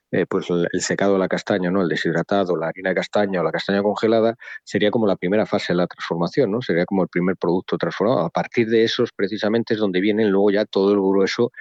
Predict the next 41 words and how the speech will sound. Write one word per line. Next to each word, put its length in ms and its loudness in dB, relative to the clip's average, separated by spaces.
de 140 0
los 160 0
productos 340 0
transformados 500 0
que 120 2
llegan 200 0
al 100 -2
consumidor, 600 0
¿no? 220 2
De, 180 -6
de, 200 -18
que 160 -2
puedes 300 -2
elaborar 380 0
con 120 -4
castaña 420 0
y 40 4
de 120 2
los 120 -8
cuales 300 0
aquí 160 -4
en 80 -4
el 60 -4
Bierzo, 240 -2
pues, 200 -20
prácticamente 480 -8
no 60 -12
se 120 -14
está 280 -4
haciendo 320 -6
absolutamente 560 -6
nada. 260 -4
Entonces, 300 0
bueno, 240 -4
ahí 260 2
queremos 420 0
seguir 260 2
avanzando 500 2
y 60 4
esperemos 500 -2
que, 460 -2